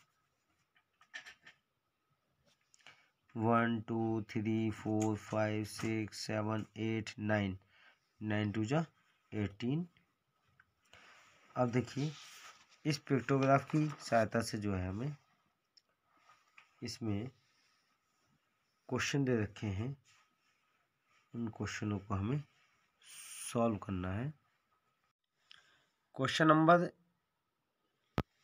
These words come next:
ए पार्ट है, how many bulbs were sold on Friday? फ्राइडे को कितने बल्ब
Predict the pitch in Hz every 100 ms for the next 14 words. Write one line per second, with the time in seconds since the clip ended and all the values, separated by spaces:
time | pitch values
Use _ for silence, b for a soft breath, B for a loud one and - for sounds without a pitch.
0 | - 131 131 - 101 92 98 143 - _
1 | _ _ _ _ _ _ _ _ _ _
2 | _ _ _ _ _ - - - _ _
3 | _ _ - 113 135 135 131 139 110 107
4 | 110 - - - - _ _ _ _ _
5 | _ _ _ 117 104 113 113 - 117 117
6 | 117 - 98 101 104 - _ - 104 90
7 | 82 85 90 _ _ _ _ b b b
8 | b b - - 127 127 135 143 143 156
9 | 151 _ _ _ _ - 139 156 160 120
10 | 123 117 127